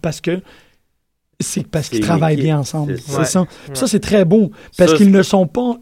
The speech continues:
Speaker 1: ils sont la somme de leurs parties.
Speaker 3: Ouais.
Speaker 1: Chose
Speaker 2: C'est
Speaker 1: que les trois autres membres ne
Speaker 2: Non, non,
Speaker 1: sont
Speaker 2: puis il y
Speaker 1: pas.
Speaker 2: en a un ou deux dans, dans le trio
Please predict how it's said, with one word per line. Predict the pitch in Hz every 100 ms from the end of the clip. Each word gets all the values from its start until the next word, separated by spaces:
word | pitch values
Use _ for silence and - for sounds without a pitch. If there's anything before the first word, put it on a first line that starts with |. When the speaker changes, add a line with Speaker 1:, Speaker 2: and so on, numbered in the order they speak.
| -
Speaker 1:
ils | 160
sont | - 175
la | 165
somme | - 214 185
de | 160
leurs | 151 -
parties. | 175 - - 165 - _ _
Speaker 3:
Ouais. | 135
Speaker 1:
Chose | 131 165 208 214
Speaker 2:
C'est |
Speaker 1:
que | 214
les | 180
trois | 165 190 180 165
autres | 175 180
membres | 196 190
ne | 170 175
Speaker 2:
Non, | -
non, | 123
Speaker 1:
sont | 175 165
Speaker 2:
puis | 104
il |
y | 113
Speaker 1:
pas. | 120
Speaker 2:
en |
a | 120 127 143
un |
ou | 151 127
deux | 104 131 147
dans, | 127 117 117 - _ _ _ _ _ -
dans | 107
le | 113 107 104
trio | - 113 104 104 120